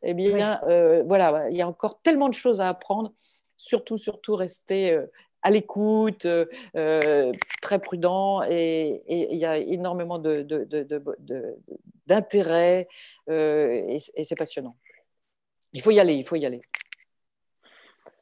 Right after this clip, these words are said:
Speaker 2: Alors, je prends vraiment la dernière question parce qu'on a bo-, débordé sur l'horaire, mais on a eu notre incident de départ. La dernière question, Catherine, si tu veux y répondre. Quel
Speaker 1: Je
Speaker 2: est
Speaker 1: peux.
Speaker 2: votre entraînement physique pour arriver à subir tous ces jets sans vous évanouir ?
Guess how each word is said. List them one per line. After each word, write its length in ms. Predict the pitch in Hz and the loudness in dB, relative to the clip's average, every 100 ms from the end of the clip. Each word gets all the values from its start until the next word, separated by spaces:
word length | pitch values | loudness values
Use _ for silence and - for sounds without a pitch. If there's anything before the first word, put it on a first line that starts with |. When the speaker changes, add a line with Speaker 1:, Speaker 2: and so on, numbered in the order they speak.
| _ _ _ _ _ _ | _ _ _ _ _ _
Speaker 2:
Alors, 300 | 214 220 175 | 4 6 4
je 260 | 190 220 226 | 0 0 0
prends 340 | 214 247 254 | 0 2 4
vraiment 320 | 202 254 254 247 | 4 2 4 4
la 140 | 202 | 4
dernière 320 | 185 247 240 | 2 2 0
question 300 | 233 214 226 | -2 -4 -4
parce 160 | 196 - | -4 -4
qu'on 140 | 196 | -4
a 80 | 190 | -2
bo-, 160 | 185 214 | -2 -2
débordé 460 | 233 220 233 247 | -2 0 0 0
sur 160 | - 226 | -2 0
l'horaire, 340 | 226 226 233 | 2 4 2
mais 120 | 208 | 2
on 120 | 190 196 | -2 -2
a 80 | |
eu 60 | 202 | 0
notre 260 | 202 196 247 | -2 0 0
incident 400 | 247 233 220 202 | 0 -4 -2 -2
de 80 | |
départ. 500 | 196 196 196 214 240 - - - | -2 -2 0 0 0 -4 -20 -8
La 80 | 202 | -4
dernière 380 | 196 285 294 294 | 0 0 -2 -4
question, 420 | 269 - - 285 | -6 -6 -6 -6
Catherine, 460 | 285 254 - 269 269 | -4 -4 -4 -6 -6
si 180 | - 202 | -8 -6
tu 220 | 220 208 | -2 -2
veux 200 | 214 294 | 0 0
y 120 | 226 | 2
répondre. 540 | 208 170 180 170 156 156 - - - - | 2 -2 -4 -6 -4 -8 -10 -16 -16 4
Quel 200 | 330 330 | 6 6
Speaker 1:
Je 100 | 339 | 4
Speaker 2:
est 20 | |
Speaker 1:
peux. 60 | 254 | 4
Speaker 2:
votre 260 | 247 - | 2 2
entraînement 540 | 294 285 285 247 233 220 | -4 0 -2 2 0 0
physique 540 | - 320 233 240 - - | 0 0 0 -6 -8 -8
pour 180 | 208 | 0
arriver 360 | 233 262 220 220 | 2 2 0 -2
à 80 | 196 | -2
subir 540 | - 262 202 180 - | -4 -8 -2 -4 -4
tous 140 | - 302 | -6 -6
ces 280 | - 247 | -4 -2
jets 380 | 202 214 226 - - | -2 0 -2 -2 -6
sans 240 | - 285 | 0 0
vous 240 | 262 285 | 0 -2
évanouir ? 600 | 262 254 240 240 208 165 | 0 2 2 2 0 -2